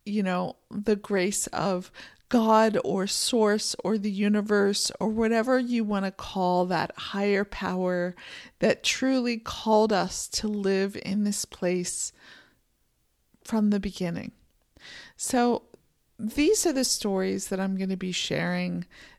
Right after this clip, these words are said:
These are the experiences that I'm going to be sharing.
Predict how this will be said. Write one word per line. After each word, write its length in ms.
These 480
are 60
the 200
experiences 1120
that 160
I'm 200
going 320
to 100
be 140
sharing. 760